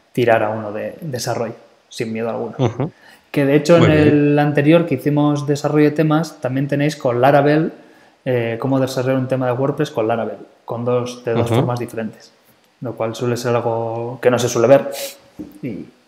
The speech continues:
Speaker 1: y
Speaker 2: No,
Speaker 1: siempre
Speaker 2: no,
Speaker 1: está
Speaker 2: eh,
Speaker 1: bien.
Speaker 2: además muy, muy interesante, que, que sí que lo vi y Jesús estuvo ahí,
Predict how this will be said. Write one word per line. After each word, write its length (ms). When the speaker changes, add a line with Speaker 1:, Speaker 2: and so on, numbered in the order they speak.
Speaker 1:
y 40
Speaker 2:
No, 80
Speaker 1:
siempre 60
Speaker 2:
no, 140
Speaker 1:
está 140
Speaker 2:
eh, 40
Speaker 1:
bien. 200
Speaker 2:
además 380
muy, 480
muy 100
interesante, 680
que, 380
que 80
sí 140
que 80
lo 100
vi 300
y 180
Jesús 400
estuvo 320
ahí, 340